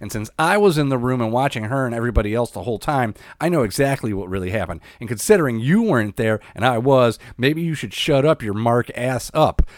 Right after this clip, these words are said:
because what really went down was disgusting." <laughs> To which Stephen P. New goes, "Well, it's in your employee handbook unless you have a special one. We can figure it out."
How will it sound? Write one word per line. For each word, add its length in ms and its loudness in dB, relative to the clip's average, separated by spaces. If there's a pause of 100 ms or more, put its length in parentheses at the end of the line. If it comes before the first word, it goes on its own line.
(140)
because 400 0
what 160 -4
really 280 4
went 240 0
down 240 -2
was 140 -4
disgusting." 1000 -6
<laughs> 680 -8
To 140 4
which 320 0 (300)
Stephen 320 2
P. 160 6
New 160 4
goes, 340 4
"Well, 300 4
it's 140 -4
in 120 -2
your 140 0
employee 300 2
handbook 440 -2
unless 280 -8
you 60 -4
have 140 -2
a 40 -14
special 360 -2
one. 220 -8
We 100 -4
can 140 -10
figure 300 -10
it 100 -8
out." 260 -6